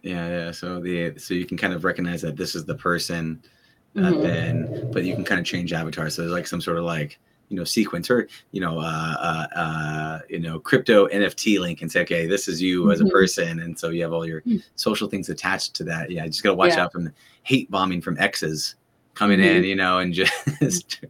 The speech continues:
Speaker 2: Mm.
Speaker 1: trashing
Speaker 2: It'll
Speaker 1: it
Speaker 2: be
Speaker 1: up.
Speaker 2: interesting. It is a huge issue, though, for sure. So,
Speaker 1: Mm-hmm.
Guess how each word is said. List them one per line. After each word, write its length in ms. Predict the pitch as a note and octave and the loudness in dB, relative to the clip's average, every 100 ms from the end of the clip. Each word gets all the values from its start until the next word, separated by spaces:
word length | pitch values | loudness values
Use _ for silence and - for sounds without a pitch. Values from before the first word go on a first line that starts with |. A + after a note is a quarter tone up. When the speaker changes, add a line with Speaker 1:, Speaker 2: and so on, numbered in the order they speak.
| _ - D4+ | _ -4 -2
Speaker 2:
Mm. 200 | C#3+ D#3 - | 0 -4 -6
Speaker 1:
trashing 380 | - G2 - - | -4 -2 -2 -2
Speaker 2:
It'll 240 | - D#4 D#4 | 2 4 6
Speaker 1:
it 0 | |
Speaker 2:
be 100 | F4 | 6
Speaker 1:
up. 80 | G#3 | 6
Speaker 2:
interesting. 440 | G#3 C4 F#3+ E3 | 0 -2 0 2
It 140 | F#3 | 2
is 120 | D4 D4 | 2 2
a 100 | G#3 | 4
huge 360 | G#3+ G#3 F#3 | 4 2 2
issue, 340 | E3+ F3 G3 D#3 | 0 0 -2 -2
though, 180 | D#3 | -2
for 180 | D#3 D#3 | -2 -6
sure. 520 | D3+ - E3 D3 F3+ - | -4 0 2 2 0 -4
So, 200 | - E3+ | -4 0
Speaker 1:
Mm-hmm. 320 | D#3 D#3+ F3 | 2 2 0